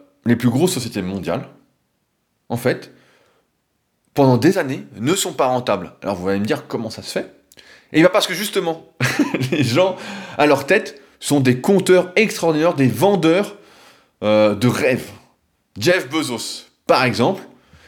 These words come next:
il a mis sept années avant, euh, si j'ai bonne mémoire, hein, sept années avant qu'Amazon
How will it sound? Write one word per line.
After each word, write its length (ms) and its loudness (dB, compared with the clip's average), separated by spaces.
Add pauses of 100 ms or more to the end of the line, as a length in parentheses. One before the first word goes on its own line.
(100)
il 60 2
a 40 6
mis 100 4
sept 380 0
années 320 0 (360)
avant, 520 -2 (600)
euh, 540 2 (300)
si 220 -8
j'ai 80 -2
bonne 140 0
mémoire, 340 0
hein, 40 -12
sept 260 -2
années 300 -8
avant 220 -4
qu'Amazon 840 0